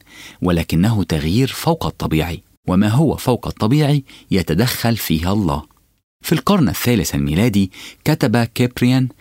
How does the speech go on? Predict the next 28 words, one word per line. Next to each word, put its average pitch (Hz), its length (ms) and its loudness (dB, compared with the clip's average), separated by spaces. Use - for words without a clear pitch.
واحد 127 440 0
من 78 120 2
النبلاء 76 560 0
والأغنياء، 92 640 0
وكان 143 300 2
يستمتع 101 680 0
التجول 104 500 0
بمدينة 80 460 2
قرطاج - 420 -2
على 104 160 2
ظهر 107 360 0
فرسه، 95 480 -2
كتب 175 280 0
رسالة 87 440 0
إلى 78 220 -2
صديقه 87 440 -2
المسيحي 104 560 -2
يقول 127 360 2
فيها: 78 400 -4
"من 185 160 6
المستحيل 123 600 2
عليه 92 480 0
استيعاب 98 460 0
كيف 135 300 0
يمكن 85 380 2
لحياته 87 540 0
أن 104 80 0
تتغير"، 80 640 -2